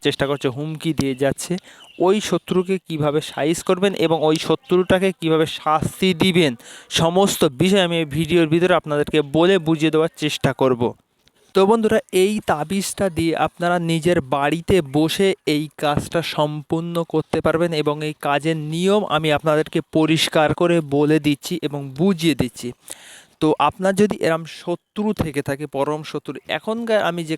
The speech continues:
কাজগুলো করি দেখি বেশিরভাগ নিজের ঘরের শত্রু। তো বন্ধুরা, ওই ঘরের শত্রু থাকলে দিনের পর দিন আপনাকে শুধু মারার চেষ্টা করবে।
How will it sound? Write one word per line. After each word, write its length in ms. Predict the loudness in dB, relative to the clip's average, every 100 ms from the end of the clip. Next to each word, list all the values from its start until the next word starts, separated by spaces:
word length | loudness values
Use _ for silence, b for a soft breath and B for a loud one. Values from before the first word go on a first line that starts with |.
| -2
কাজগুলো 380 | -2 -2 -4 -2 0
করি 200 | 0 0 -2
দেখি 240 | -4 -4 -8 -6 -2
বেশিরভাগ 580 | -2 -2 -6 -4 -2 -4 -6 -8
নিজের 260 | -6 -6 -6 -4
ঘরের 300 | -2 0 -4 -6
শত্রু। 380 | -10 -8 -8 -8 -10 b b b -2
তো 60 | 0
বন্ধুরা, 260 | 0 -2 -4
ওই 80 | -6 -6
ঘরের 260 | -4 -2 -2 -4
শত্রু 260 | -8 -6 -6
থাকলে 200 | -4 -4 -6 -6
দিনের 260 | -4 -4 -2
পর 100 | -4 -2
দিন 80 | -4 -4
আপনাকে 240 | -4 -8 -6
শুধু 140 | -6 -2
মারার 240 | -2 -2 -2
চেষ্টা 200 | -4 -2 0
করবে। 160 | 2